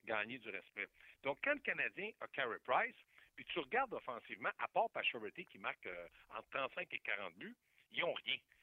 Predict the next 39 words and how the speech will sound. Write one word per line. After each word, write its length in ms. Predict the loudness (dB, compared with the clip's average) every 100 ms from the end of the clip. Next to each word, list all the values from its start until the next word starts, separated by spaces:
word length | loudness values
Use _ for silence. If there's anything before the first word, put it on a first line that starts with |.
| -20 -10
C'est-à-dire 400 | -8 -2 -2 -2 -4
qu'ils 100 | -4
ont, 180 | -4 -4 -10 _ -20
je 60 | -12
veux 60 |
pas 100 | -4
être 100 | -4
méchant, 280 | -2 -2 -2
là, 80 | -4 -4
ils 80 | -4
ont 180 | -4 -6
un, 380 | -4 -4 -2 -4
un 40 | 0
Gallagher 480 | 0 0 2 4 2
qui 100 | 0
est 140 | -14 -12
fougueux, 360 | -4 -2 -2 -6 -14 -6
ils 40 |
ont 60 | -4
Plekanec 560 | -2 -4 -2 0 -2 -4
qui 120 | -10
n'est 40 |
pas 120 | -6
un 40 | -4
mauvais 360 | -2 -4 -6 2
joueur, 200 | 2 4
Desharnais, 420 | 0 0 0 -2 -6 -8
mais 80 | -2
ils 40 | -2
n'ont 140 | -2
pas 160 | -2 -2
l'offensive. 760 | -4 -8 -10 -6 -8 -8 -8 0
Donc, 200 | 0 2
Michel 520 | 2 4 4 2 -4 -18 -18 -10
a 80 | -8
dit, 220 | -4 -2
ben, 120 | 0 0
on 60 |
va 140 | 2